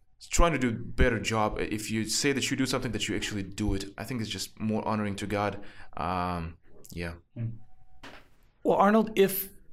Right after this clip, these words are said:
Speaker 2: if you think that it's not helpful for missionaries to, to pretend they're doing something,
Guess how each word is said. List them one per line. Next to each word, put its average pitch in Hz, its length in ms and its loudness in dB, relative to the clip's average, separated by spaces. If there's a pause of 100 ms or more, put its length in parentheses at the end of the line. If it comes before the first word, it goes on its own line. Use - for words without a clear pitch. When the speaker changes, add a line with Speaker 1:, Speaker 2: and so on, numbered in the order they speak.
(280)
Speaker 2:
if 156 160 2
you 220 160 4
think 220 320 4
that 139 280 4
it's 123 200 0
not 151 440 4
helpful 127 420 2
for 113 140 0
missionaries 104 1000 4 (160)
to, 113 500 2 (260)
to 120 120 -2
pretend 123 920 4
they're 107 160 4
doing 110 280 2
something, 170 360 0